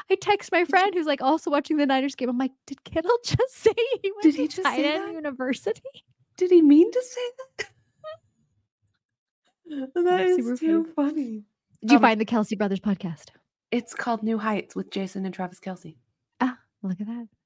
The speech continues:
Speaker 1: New Heights.
Speaker 2: There you
Speaker 1: This
Speaker 2: go.
Speaker 1: podcast sponsored by New Heights <laughs>
Speaker 2: <laughs>
Speaker 1: by Travis and Jason Kelce.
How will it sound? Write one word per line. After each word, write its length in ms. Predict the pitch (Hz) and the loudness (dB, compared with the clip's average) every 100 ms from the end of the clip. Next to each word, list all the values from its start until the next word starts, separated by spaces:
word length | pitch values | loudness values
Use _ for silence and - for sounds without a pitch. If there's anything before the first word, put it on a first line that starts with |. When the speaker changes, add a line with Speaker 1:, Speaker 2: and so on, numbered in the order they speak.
| _ | _
Speaker 1:
New 140 | - 214 | -2 0
Heights. 280 | 220 202 196 | 0 -4 -8
Speaker 2:
There 120 | 202 | -8
you 80 | 196 | -4
Speaker 1:
This 140 | 220 | -4
Speaker 2:
go. 100 | 185 | -2
Speaker 1:
podcast 280 | 208 - 175 | -4 -2 -6
sponsored 360 | - 208 202 190 | -2 -2 0 -2
by 280 | 170 165 - | -2 -4 -4
New 240 | 202 214 | 0 4
Heights 480 | 220 202 180 - - _ - - _ - | 4 2 -2 -8 -18 _ -20 -20 _ -6
<laughs> 320 | 285 - 320 269 | -6 -2 -2 -2
Speaker 2:
<laughs> 500 | 330 - - 523 - | -4 -12 -12 -12 -4
Speaker 1:
by 120 | - 220 | 0 0
Travis 520 | - 233 208 226 - | 0 -2 0 -2 0
and 120 | 214 | 0
Jason 320 | 208 214 226 | 0 -2 -2
Kelce. 480 | 214 214 220 196 202 | -2 -2 -2 -4 -6